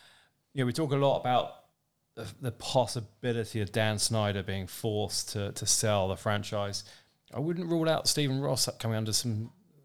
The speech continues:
serious pressure from, from the ownership group to, pr-, you know,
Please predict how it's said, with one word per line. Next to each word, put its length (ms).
serious 640
pressure 460
from, 300
from 200
the 120
ownership 420
group 300
to, 320
pr-, 180
you 140
know, 160